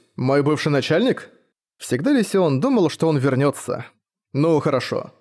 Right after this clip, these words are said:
Тогда я воспользуюсь ею». «Конечно. Останетесь у нас подольше?» Райнер пожал плечами. «Я не знаю. Может быть, как надолго, так и на совсем немного. Но я думаю, что не больше, чем на семь месяцев».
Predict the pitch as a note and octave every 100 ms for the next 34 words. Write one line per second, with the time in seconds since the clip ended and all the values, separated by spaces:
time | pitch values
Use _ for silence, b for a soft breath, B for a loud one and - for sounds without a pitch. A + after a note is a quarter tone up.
0 | _ A3+ G3+ F#3 D3+ - G3+ A#2 A2+ -
1 | B2 F2 - _ _ _ - A#3 G3+ G3+
2 | D3 F#2 - _ - A#2 F3 G#3 F#3+ F#3
3 | G3 G3 F3 C4+ - B2 - - _ _
4 | _ - B2 A2+ B2 D#3 C#4+ C3+ B2 B2+
5 | C3 - B2 E2+ A2+ - _ b b -
6 | D3+ E3 B2 A2+ - - _ - G3+ E3
7 | C#3+ - B2+ C3+ B2+ F3 D3 C3+ C#3 C#3+
8 | B2+ C3 B2 D3 C#3+ C3 B2 D#2 - _
9 | _ C4 B3+ D3 F#3 D#3+ C#3 - C#3 B2+
10 | D#3+ G#3+ A#3 C#3 F3 - C#3+ C3 A#2+ B2
11 | - F2 -